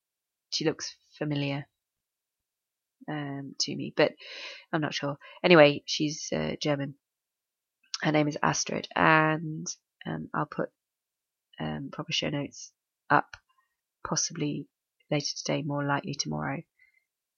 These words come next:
um, with a, a link in there. But, um, you know, that, that's an option. So I don't know whether to do that, just,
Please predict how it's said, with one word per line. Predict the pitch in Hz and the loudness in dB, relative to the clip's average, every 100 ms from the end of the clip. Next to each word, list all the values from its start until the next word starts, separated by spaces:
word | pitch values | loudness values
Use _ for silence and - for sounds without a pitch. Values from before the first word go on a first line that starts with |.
| _ _ - | _ _ -8
um, | 151 147 143 | -6 -6 -8
with | 156 151 | -10 -6
a, | 156 151 - | -4 -4 -4
a | 151 | -2
link | 147 147 - | -2 -4 -8
in | 147 | -6
there. | 151 143 143 - | -4 -4 -2 2
But, | 156 - - - - - _ _ _ _ _ - | 2 2 -12 -20 -20 -20 _ _ _ _ _ -10
um, | 156 156 151 - _ _ _ - | -6 -6 -8 -12 _ _ _ -8
you | 180 | -4
know, | 165 | 2
that, | 185 - | 4 4
that's | 180 - | 2 2
an | 160 | -4
option. | - - 143 156 _ _ _ _ _ _ _ _ _ | -4 -6 -6 -8 _ _ _ _ _ _ _ _ _
So | - | 4
I | |
don't | 220 | 6
know | 240 | 8
whether | 240 | 4
to | 220 226 | 2 2
do | 202 | 6
that, | 156 135 - - | 8 6 4 2
just, | 170 - - - | -4 -6 -8 -14